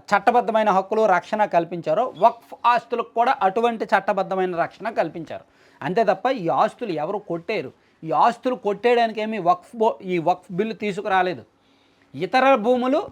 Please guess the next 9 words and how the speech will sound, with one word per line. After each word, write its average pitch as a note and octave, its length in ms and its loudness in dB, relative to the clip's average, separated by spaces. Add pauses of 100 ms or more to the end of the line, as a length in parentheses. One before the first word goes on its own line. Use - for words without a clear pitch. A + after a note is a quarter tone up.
(120)
వక్ఫ్లోకి A#3+ 580 2
వెళ్లకుండా G#3 400 4
ఉండడానికి, G#3 720 0 (520)
వక్ఫ్లో C#4 560 4 (120)
ఉన్న B3+ 140 0 (340)
భూములు A3+ 500 0 (160)
చట్టబద్ధంగా C4 680 2
రక్షణ A3+ 460 0
కల్పించడానికి A#3+ 880 -2